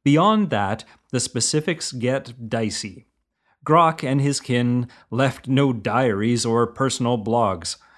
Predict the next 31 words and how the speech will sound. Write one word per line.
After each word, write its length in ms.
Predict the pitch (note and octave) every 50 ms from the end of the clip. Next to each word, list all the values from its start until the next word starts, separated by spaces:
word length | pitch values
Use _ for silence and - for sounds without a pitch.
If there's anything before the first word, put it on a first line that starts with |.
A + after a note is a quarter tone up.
| - - _ _ _ _
The 140 | - C#3 D3+
more 300 | D#3 D#3+ E3+ F3+ F#3 F#3+
intimate 520 | - E3 E3+ F#3+ F#3+ F#3+ F#3+ G#3 G#3 E3 C3+
details 600 | D3+ D#3 D3 - C#3+ C3+ C3+ C3+ C#3 C3 B2+ -
of 320 | - B2 B2+ C3+ C3+ C3+
their 180 | D3 D3 D3+ C#3+
lives 420 | B2 A2+ A2+ A#2 A#2 A#2 A2+ A#2+
will 220 | A#2+ C3 C#3 C3+
never 320 | C3+ B2+ C3 C3 C#3 C#3 B2+
be 160 | C3+ C#3 C3+
known, 460 | A#2+ A#2 B2 D3 D3 A#2 F#2+ F#2 G2 - _ _
as 240 | - C3 C#3+ C3+ A#2
much 240 | B2 C3 D3+ D3+ C3+
as 140 | A#2+ A2+
we'd 180 | A#2 B2+ A#2+ A2
like 220 | G#2+ A2+ B2+ B2+ -
to 140 | - A2+ G2+
imagine 540 | G2 G2 G2 A2+ C3 D3+ C3+ A2+ G#2 F#2+
their 180 | F#2+ G2 F#2+ F#2
stories. 540 | - - G#2+ G2+ F#2 F#2+ F#2+ F#2+ F#2+ - - _ _ _ _ _ _ _ _ _ _ _ _ _ _ _ _ _ _ _ _ _ B2+
Nonetheless, 800 | C3 C#3 D3+ D#3 D#3 D3+ C3+ A#2 F#2 F2 E2 - - - -
we 160 | A2+ A#2+ D3+ D#3
can 180 | - D#3+ D#3
extrapolate 760 | E3 D#3 - - - D3 D3 F3 E3+ - C3 A2 G2+ F#2+ G2+
from 220 | - - B2+ A#2+ A#2+
the 100 | A#2 A2
conditions 640 | - A#2 A2+ A#2 F3 G#3+ G#3+ - C3 A2 G#2+ A2+ -
in 240 | - B2+ B2 B2+ A#2+
which, 400 | G#2+ G2 G2 G#2+ - - - -
we 280 | - A2 G#2+ A2+ G#2 F2
theorize, 680 | - D3+ - B2+ F#2+ F2+ F2 F2 F2 F#2 G#2+ B2 -